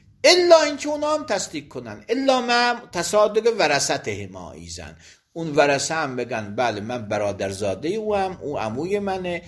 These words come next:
این پسر عموی منه، اون دختر عموی منه، همدیگر رو تصدیق کنن. خب این روشنه، اما متن لمعه یه چیزی رو حذف کرد،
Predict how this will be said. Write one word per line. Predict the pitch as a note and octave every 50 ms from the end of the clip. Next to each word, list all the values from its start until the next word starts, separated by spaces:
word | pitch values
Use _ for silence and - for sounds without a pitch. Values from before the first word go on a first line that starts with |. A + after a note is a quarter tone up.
| - - -
این | - D3+ D3 B2+
پسر | A#2+ A2+ G#2 - A2 G#2
عموی | G#2+ G2+ G2+ B2+ D3+ F#3 G3+ G3+ G3
منه، | F#3+ F3+ F3+ E3+ E3
اون | D#3+ D#3 D3+ C#3+ C3
دختر | A2+ A2 G2 - - G#2+ G2+
عموی | G2+ G2+ A2+ C3+ E3+ G3+ A3 A3
منه، | A3 G#3+ G#3+ A3+ B3+ C4+ C#4 - - - _ _ _
همدیگر | - C3+ C#3+ D3 C#3+ C3 C3 C3 B2+ C#3+ E3+ F3+
رو | E3+ F3+ F3
تصدیق | - - G2+ F2 - - - F#2 F2 D#2+ E2 _
کنن. | - C2+ C2 C2+ B1+ B1 A#1 G#1+ G#1+ G#1 - - _ _ _ _ _ _ _ _ _ _ _ _ _ _ _ _ _ _ _ _ _ _ _ _ _ _ _
خب | - - - C#3 A#2+ - - _ _ _ _ _ - _ _ _ _
این | G3+ A3+ A3 F3+
روشنه، | C#3+ B2+ A2 G2+ - - B2 G2+ D#2 - - - - _ _ _ _ _ _ _ -
اما | E3 F#3 G#3 G#3
متن | F#3+ F3 E3+ F3+ G3 G3+ - - - - B2 C3+ C3+
لمعه | C3+ C3+ B2 A#2 A2 A2+ A2 G#2 G#2 G#2 - - D3
یه | D#3 C#3+ D3
چیزی | - - - D#3 C#3+ C3 A#2+ B2 B2+
رو | B2 B2+ B2
حذف | F2+ - A#2 B2 - - - C#3+
کرد، | C#3 - F3+ F3+ C3+ F#2+ E2+ E2 -